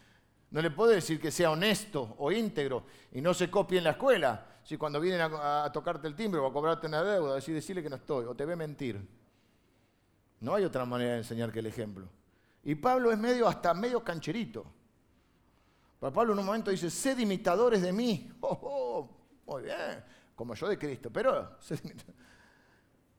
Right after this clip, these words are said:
El Señor Jesús dijo, "Ustedes me llaman maestro". Hacen muy bien porque lo soy.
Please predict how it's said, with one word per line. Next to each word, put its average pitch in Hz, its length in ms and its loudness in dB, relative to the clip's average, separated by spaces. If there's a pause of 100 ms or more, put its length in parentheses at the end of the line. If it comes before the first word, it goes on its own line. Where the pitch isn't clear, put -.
El 120 60 -10
Señor 139 260 -6
Jesús 160 260 0
dijo, 160 180 0
"Ustedes 131 240 -2
me 127 80 -4
llaman 143 320 0
maestro". 143 540 -2
Hacen 175 240 -6
muy 269 200 -4
bien 170 420 -2
porque 151 220 -4
lo 139 100 -6
soy. 101 320 -8